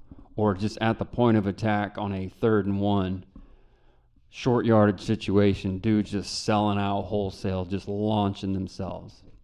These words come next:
You don't see that. Plus, way better athletes in the National Football League, by and large, period. Point blank, period. So,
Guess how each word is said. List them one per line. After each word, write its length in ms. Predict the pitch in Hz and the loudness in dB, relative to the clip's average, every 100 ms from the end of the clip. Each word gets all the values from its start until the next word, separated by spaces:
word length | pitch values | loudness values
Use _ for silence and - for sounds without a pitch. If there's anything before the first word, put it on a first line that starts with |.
| - - - | -20 -20 -4
You 120 | 110 | 2
don't 260 | 117 110 - | 4 4 0
see 240 | - 101 | -4 -4
that. 320 | 87 87 - - - - - - - | -4 -8 -14 -20 -20 -20 -20 -10 2
Plus, 580 | 208 147 107 - - - - - - - - - _ _ - - _ _ | 6 6 4 -4 -20 -20 -20 -20 -20 -20 -20 -20 _ _ -20 -20 _ _
way 400 | - 113 120 110 | -4 2 6 6
better 280 | 104 101 98 | 6 4 2
athletes 600 | 95 95 - 104 98 - | 0 -2 -4 -6 -6 -6
in 140 | 98 90 | -6 -4
the 100 | 90 | -4
National 460 | 95 95 85 98 | -4 -4 -6 -8
Football 460 | - 107 95 95 90 | -6 -6 -4 -4 -4
League, 320 | 92 92 - - - - - - - - | -8 -10 -16 -20 -20 -20 -18 -16 -16 -2
by 220 | 110 98 | 0 2
and 140 | 95 95 | 0 -2
large, 340 | 92 90 - | -4 -6 -6
period. 440 | 104 110 85 - - - - | -2 0 -2 -8 -12 -14 -14
Point 400 | - 135 127 113 | -8 0 0 0
blank, 400 | 110 104 98 - | 0 -2 -2 -8
period. 400 | - - 90 - - - _ | -14 -10 -10 -12 -20 -20 _
So, 320 | 107 95 | -2 -2